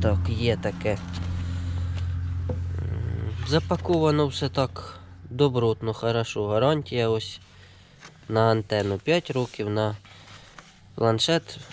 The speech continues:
рік. Ну, понятно, бо він китайський. Більше на нього гарантії ніхто не дасть. А те, що люди самі роблять, то на те можна дати гарантію. Так, тут ось є отакий ось переходник.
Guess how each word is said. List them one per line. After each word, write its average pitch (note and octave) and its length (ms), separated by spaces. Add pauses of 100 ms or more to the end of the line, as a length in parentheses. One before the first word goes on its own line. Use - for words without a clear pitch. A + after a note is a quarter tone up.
(140)
рік. G#2+ 480
Ну, A3+ 180
понятно, G2 440
бо G2 140
він G2 160
китайський. B2+ 720 (800)
Більше G#2 360
на G2+ 120
нього G#2 220
гарантії G#2+ 500
ніхто G#2 320
не A2 160
дасть. A2+ 360
А A2 80 (120)
те, C3 120
що A#2 180
люди A2+ 240
самі C3 340
роблять, G2+ 420
то G#2 140 (1040)
на A2 100
те B2+ 180
можна A2+ 360
дати A2 260
гарантію. G2+ 720
Так, G2+ 220 (120)
тут C#3 180
ось - 200
є A2+ 360 (3000)
отакий E3 600
ось D#3+ 100
переходник. D#3 920